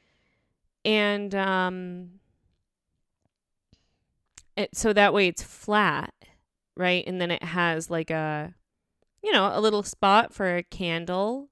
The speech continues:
not a big candle, but a bigger than a birthday candle. And you have to put it very far out on the branch, so you don't have as many candles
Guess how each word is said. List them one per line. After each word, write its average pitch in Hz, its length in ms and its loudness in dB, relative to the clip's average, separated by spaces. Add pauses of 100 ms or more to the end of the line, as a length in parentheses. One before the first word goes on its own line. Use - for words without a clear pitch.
not 214 180 -2
a 185 140 -10
big 196 260 -2
candle, 175 640 -8
but 170 100 -6
a 165 220 -6 (760)
bigger 196 260 2
than 180 140 -2
a 165 40 -4
birthday 160 520 -2
candle. 160 680 -4 (1200)
And 208 220 4
you 220 140 2
have 233 180 0
to 226 100 -2
put 233 320 2
it 214 200 4
very 208 220 2
far 196 540 4
out 175 320 6
on 170 140 0
the 170 80 -4
branch, 175 280 -2
so 208 120 0
you 202 160 0
don't 214 200 -2
have 196 260 2
as 185 120 -2
many 175 340 -4
candles 175 880 -2